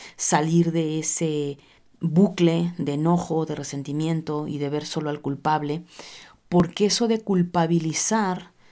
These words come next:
también ya es muy cómodo, Leo, porque es más fácil culpar al otro, a la otra, y tú no hacer nada y quedarte en ese lado víctima.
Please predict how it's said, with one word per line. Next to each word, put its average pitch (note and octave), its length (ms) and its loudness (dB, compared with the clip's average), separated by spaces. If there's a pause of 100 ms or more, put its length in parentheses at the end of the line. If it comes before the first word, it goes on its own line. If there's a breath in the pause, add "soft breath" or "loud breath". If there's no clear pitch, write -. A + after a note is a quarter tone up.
(160 soft breath)
también F3+ 300 4
ya F3 100 2
es E3+ 140 -2
muy E3+ 160 2
cómodo, D3 480 -4
Leo, A#2+ 280 -6 (600 loud breath)
porque D#3+ 200 0
es E3 40 0
más E3 200 2
fácil E3 260 -2
culpar D#3 340 -4
al D#3+ 140 0
otro, F#3+ 320 -2 (280)
a C3+ 120 -2
la C#3 140 -2
otra, F3 440 -2 (500 loud breath)
y G3+ 100 2
tú F#3 120 2
no F3 80 6
hacer - 240 -2
nada C#3 340 -2 (280)
y E3 100 -2
quedarte D#3 400 2
en D3+ 60 0
ese C#3+ 200 -4
lado C#3 240 -4
víctima. C3+ 500 -8